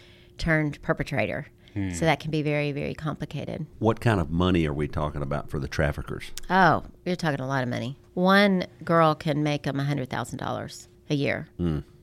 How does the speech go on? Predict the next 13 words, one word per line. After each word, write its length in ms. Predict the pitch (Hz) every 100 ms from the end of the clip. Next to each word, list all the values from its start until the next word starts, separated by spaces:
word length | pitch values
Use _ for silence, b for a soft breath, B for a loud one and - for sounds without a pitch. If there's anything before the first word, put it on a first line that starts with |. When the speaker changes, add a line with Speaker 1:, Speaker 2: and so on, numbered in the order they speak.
| -
Speaker 1:
And 120 | 151
so 80 | -
that's 280 | 175 180 -
tax-free 560 | - 139 - - 165
money. 480 | 151 151 143 - 165 -
So 180 | - 180
it 160 | 180
is 140 | 165 147
a 60 |
lot. 360 | 139 143 139 -
We, 140 | 175
it 240 | 185 185 185
is, 260 | 165 -